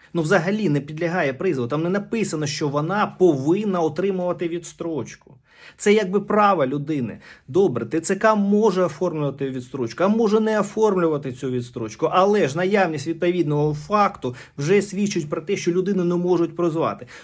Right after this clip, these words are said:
Вже призвати не можуть. Якщо ви навчаєтесь на денній формі освіти в іноземному університеті, і у вас є просто про це довідка,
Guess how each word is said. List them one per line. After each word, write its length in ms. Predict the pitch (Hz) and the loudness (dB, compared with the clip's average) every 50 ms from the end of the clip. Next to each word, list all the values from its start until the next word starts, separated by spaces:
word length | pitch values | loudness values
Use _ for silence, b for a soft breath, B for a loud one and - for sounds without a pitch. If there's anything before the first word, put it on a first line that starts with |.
| B B _ - | B B _ -6
Вже 220 | 147 139 190 240 233 | 0 6 6 6 6
призвати 460 | 214 202 175 170 190 175 156 147 143 | 6 4 2 4 4 4 4 2 0
не 100 | 147 147 | -2 -2
можуть. 340 | 147 135 113 110 113 117 - | -2 -2 -4 -6 -8 -10 -10
Якщо 260 | 147 - - 208 190 | -8 -2 2 2 2
ви 160 | 170 190 196 | 2 2 0
навчаєтесь 680 | 175 165 151 151 - - 175 160 156 156 151 151 143 156 | 0 -2 -2 -2 0 2 2 2 2 0 -2 -4 -6 -6
на 100 | 165 165 | -6 -4
денній 420 | 156 156 180 190 196 190 190 180 | -2 2 2 2 2 2 -2 -4
формі 560 | - - - 147 143 135 131 131 131 131 127 B B B | -4 -4 -4 -4 -2 -2 -4 -4 -8 -8 -10 B B B
освіти 480 | B 160 - - 175 165 151 147 143 139 | B -10 -6 -6 -4 -2 -2 -2 -2 -2
в 80 | 143 156 | -2 -2
іноземному 680 | 170 180 165 156 170 185 190 190 185 180 170 156 151 | -2 -2 -2 0 0 0 0 -2 -2 -4 -2 -2 0
університеті, 1120 | 175 196 202 190 180 190 185 - - 180 175 - - 151 147 139 127 123 - 127 120 123 - - _ b b b b b b | 2 2 2 2 0 0 -2 -2 -4 -6 -8 -6 -4 -4 -4 -4 -4 -6 -10 -14 -16 -16 -16 -20 _ b b b b b b
і 60 | b 156 | b 2
у 80 | 165 | 2
вас 300 | 185 226 233 214 214 - | 4 4 4 2 0 -2
є 200 | 185 196 214 202 | -2 0 0 0
просто 360 | 202 196 196 196 196 - 170 | 0 0 -2 -4 -4 -6 -8
про 140 | 147 165 165 | -6 -6 -6
це 200 | 160 - - 180 | -6 -4 -6 -6
довідка, 800 | 151 131 131 147 175 160 143 127 147 147 147 - - 175 170 175 | -4 -2 4 6 6 6 6 4 0 -4 -6 -8 -8 -8 -8 -8